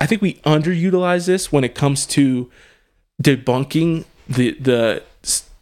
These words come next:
stupid idea, for lack of a better term, that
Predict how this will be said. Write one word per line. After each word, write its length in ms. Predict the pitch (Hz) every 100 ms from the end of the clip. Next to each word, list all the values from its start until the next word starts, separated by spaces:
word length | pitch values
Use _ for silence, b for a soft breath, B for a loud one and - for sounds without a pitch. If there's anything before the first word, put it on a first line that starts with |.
| _ -
stupid 680 | - - - 147 147 170
idea, 640 | 143 131 117 123 139 151 -
for 160 | 143
lack 240 | 135 135 143
of 100 | 139
a 60 |
better 240 | 131 143 139
term, 380 | 151 143 151 b b b b b
that 400 | 131 131 123 120